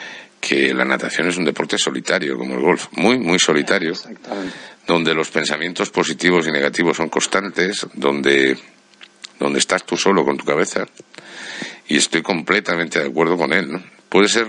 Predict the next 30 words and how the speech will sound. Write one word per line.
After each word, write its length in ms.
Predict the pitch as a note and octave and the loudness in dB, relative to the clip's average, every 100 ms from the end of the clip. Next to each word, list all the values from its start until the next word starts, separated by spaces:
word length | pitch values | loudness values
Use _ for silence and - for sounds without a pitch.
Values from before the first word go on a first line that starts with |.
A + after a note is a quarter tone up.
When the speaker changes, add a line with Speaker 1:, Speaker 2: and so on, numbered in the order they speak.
| - | -4
Speaker 1:
lo 200 | D#2+ D#2+ | 0 2
más 260 | F2 A2 A2 | 2 0 -2
aburrido 580 | F2+ E2 F2 G#2+ D#2+ C#2+ | 0 0 2 2 2 2
del 160 | C#2 | 2
mundo, 320 | E2 B2 F2+ F2+ | 2 2 2 0
además, 480 | D#2+ F#2+ G#2 - - - - | 0 0 -2 -6 -10 -20 -14
¿no? 100 | - - _ _ - - - - - - - - - | -14 -14 _ _ -20 -20 -16 -12 -12 -12 -12 -16 -4
Porque 380 | D2 C2+ D#2 D#2 | 0 0 2 2
es 140 | D2+ | 2
todo 220 | - E2+ D2+ | 2 4 4
mecánico, 1000 | C#2 - G2 G2+ F2+ - F2 F2 E2+ D#2+ | 0 0 -2 -2 -4 2 6 6 8 6
eh, 300 | C#2+ C2+ B1+ | 4 2 0
con 200 | - C2+ | -2 -2
un 140 | C#2+ | 0
objetivo 680 | D#2 - C2 D#2 D#2 D2+ D2 | 0 -2 -2 0 2 4 4
indefinido, 920 | C#2 C2 C2 C2+ C#2 G2 F#2+ F2+ F#2 | 2 -2 -2 0 2 4 6 6 2
que 220 | - C#2 C#2+ | 0 0 2
o 100 | D2 | 0
encuentras 500 | C2+ F2+ G2+ G#2+ A2 | 2 2 2 0 0
la 80 | |
motivación 600 | F#2+ E2+ D#2+ C#2+ - G#2 F#2+ | -2 -2 -2 -2 0 0 0
y 60 | |
controlas 480 | D2+ C2+ F2 F#2 D#2+ | -2 0 2 2 2
bien 240 | E2 E2+ | -2 -4
tu, 380 | - D2+ C#2+ C2 - - - - - - - | -2 0 0 -2 -8 -20 -18 -16 -16 -16 -4
tu 120 | D#2+ | 0
cerebro, 800 | D#2 C2+ D#2+ F#2 G#2+ F#2+ C#2+ C2 | 0 2 0 2 2 4 4 2
agota 560 | C2 B1+ D2+ D#2+ G#2 G#2 | 0 2 0 2 2 2
a 40 | D#2+ | -2
cualquiera, 540 | A#2 A#2 - F#2+ | -6 -4 0 0